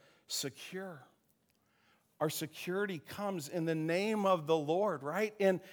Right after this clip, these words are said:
Yahweh Sabaoth, the one who will provide for his people through his strength. He is the leader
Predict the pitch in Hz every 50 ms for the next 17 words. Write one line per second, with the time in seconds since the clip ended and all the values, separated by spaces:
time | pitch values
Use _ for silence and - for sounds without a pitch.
0 | - - - 147 151 160 180 196 220 208 - - - 190 185 185 190 190 180 -
1 | - 175 180 143 127 180 185 202 196 - - 180 170 165 170 185 196 202 208 208
2 | 208 202 180 - - - - - _ _ 190 185 180 185 175 180 - - 160 147
3 | 135 143 151 165 170 175 180 160 - - - 180 170 170 160 165 151 131 120 -
4 | - - 202 208 214 196 - 196 190 185 170 - - - 185 190 196 196 196 185
5 | - - - - - - - 175 170 160 - - - - 135 143 151 156 160 151
6 | - _ _ _ _ _ _ _ _ - _ _ - 185 180 180 151 131 165 170
7 | 160 160 170 180 180 165 165 160 147 139 -